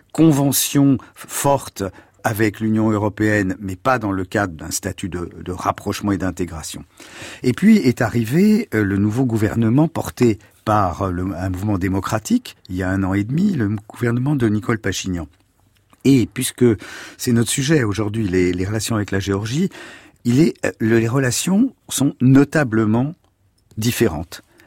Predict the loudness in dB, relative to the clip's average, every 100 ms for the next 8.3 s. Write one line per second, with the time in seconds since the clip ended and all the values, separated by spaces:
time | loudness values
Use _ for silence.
0 | 0 2 2 2 2 2 2 -2 0 2
1 | 2 4 4 4 4 2 2 2 4 2
2 | 0 0 0 0 -2 -2 -2 -2 -4 -4
3 | -4 -4 -4 -2 -2 -4 -12 -16 -20 -8
4 | 2 4 4 0 -10 -20 -20 -4 -2 2
5 | 4 6 4 0 -6 0 2 2 -4 -20
6 | -14 -4 0 0 2 2 4 2 0 -14
7 | -20 _ -16 -6 -4 -2 -4 -2 -4 0
8 | 2 2 -2